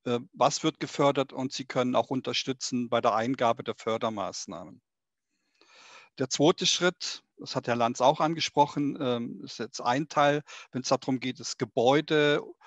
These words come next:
mit oder ohne, äh, Haustechnik zu sanieren. Dort ist das, ähm, Wahl,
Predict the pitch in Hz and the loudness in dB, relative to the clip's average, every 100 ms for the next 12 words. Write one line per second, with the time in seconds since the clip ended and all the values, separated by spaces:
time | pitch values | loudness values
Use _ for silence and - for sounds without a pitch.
0 | _ _ _ - 139 160 151 131 131 147 | _ _ _ -2 0 2 2 2 2 4
1 | 143 156 156 127 123 120 120 - - - | 2 0 0 2 2 2 -2 -10 -20 -18
2 | - - _ - 131 160 - 147 - - | -18 -20 _ 2 6 6 4 0 -2 -4
3 | 147 131 123 123 139 170 175 175 160 - | -4 0 2 2 4 4 2 -2 -4 -4
4 | 127 - - 127 120 - - - 143 117 | -6 -6 -8 -6 -6 -8 -10 -6 -2 -2
5 | 117 170 214 269 _ 127 117 131 143 | -4 -10 -14 -20 _ 2 6 6 6